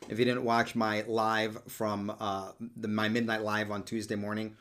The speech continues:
Monday night slash Tuesday morning, I, I wore this little hat jokingly, you know.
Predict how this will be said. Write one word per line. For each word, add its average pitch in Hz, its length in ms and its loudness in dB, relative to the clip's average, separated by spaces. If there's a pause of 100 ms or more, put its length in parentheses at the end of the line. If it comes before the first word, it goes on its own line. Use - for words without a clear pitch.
(220)
Monday 107 240 0
night 104 240 -2
slash 98 260 -6
Tuesday 104 300 -4
morning, 107 400 -4 (840)
I, 117 120 4
I 113 140 4
wore 113 280 6
this 113 260 2
little 110 180 4
hat 113 260 4 (100)
jokingly, 120 560 2 (480)
you 110 60 4
know. 113 260 0